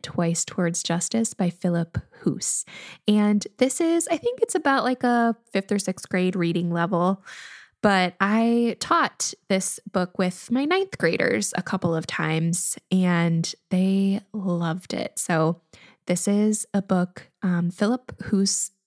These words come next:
interviewed and worked really closely with Claudette Colvin while she was still living to tell her story. And this is a book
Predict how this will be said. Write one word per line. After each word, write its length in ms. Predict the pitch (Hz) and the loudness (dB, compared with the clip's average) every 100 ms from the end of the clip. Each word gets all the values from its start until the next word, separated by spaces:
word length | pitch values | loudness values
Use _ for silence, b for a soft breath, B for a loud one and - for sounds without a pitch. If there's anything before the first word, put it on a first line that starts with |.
| _ - | _ 0
interviewed 680 | 190 208 208 226 233 247 - | 2 2 2 2 2 2 2
and 160 | 190 190 | 2 2
worked 260 | 185 - | 0 -2
really 220 | 190 180 190 | -2 -2 -2
closely 420 | - 170 - 190 | -2 -2 0 -2
with 380 | 196 180 - - | 0 -2 -6 -6
Claudette 420 | 220 214 226 - | -2 0 0 -2
Colvin 580 | - 214 214 226 269 254 | 0 2 2 0 0 0
while 140 | 180 | 0
she 220 | - 175 | 0 0
was 100 | 170 | 0
still 240 | - - 170 | -2 -4 -2
living 460 | 175 190 233 262 B B B B B - | 0 2 0 -2 B B B B B -8
to 80 | 196 | -2
tell 240 | 190 180 | 0 2
her 160 | 185 175 | 0 0
story. 500 | - 185 190 226 233 _ _ _ _ _ _ - | 0 0 2 2 0 _ _ _ _ _ _ -2
And 180 | 247 196 | 2 2
this 160 | 185 - | 2 2
is 140 | 196 | 2
a 40 | 208 | 2
book 300 | 190 214 | 2 0